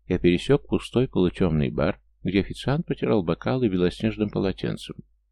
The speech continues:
и проследовал к лестнице, покрытой бордовой дорожкой с медными креплениями. Сейчас было в районе двух пополудни, или, как сказала бы миссис Эгельберт, час дневного ангра-тельца.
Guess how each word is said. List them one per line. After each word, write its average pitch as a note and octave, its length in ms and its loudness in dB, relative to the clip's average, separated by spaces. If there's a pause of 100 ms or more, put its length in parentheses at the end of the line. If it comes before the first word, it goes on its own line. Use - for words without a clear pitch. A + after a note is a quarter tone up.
(480)
и E2 100 0
проследовал D2+ 560 0
к - 80 -12
лестнице, - 480 0
покрытой D#2 420 -2
бордовой C#2 480 0
дорожкой B2+ 500 -2
с - 120 -14
медными F2+ 420 0
креплениями. G#1 760 -6 (640)
Сейчас A2+ 420 -4
было G2+ 220 0
в F#2 60 -2
районе G2 340 0
двух F#2 240 -4
пополудни, - 800 0
или, G#2 180 2
как - 200 -2
сказала F2+ 380 0
бы E2 140 0
миссис - 380 -2
Эгельберт, E2+ 560 0 (140)
час - 400 -4
дневного D#2+ 600 2
ангра-тельца. - 960 -4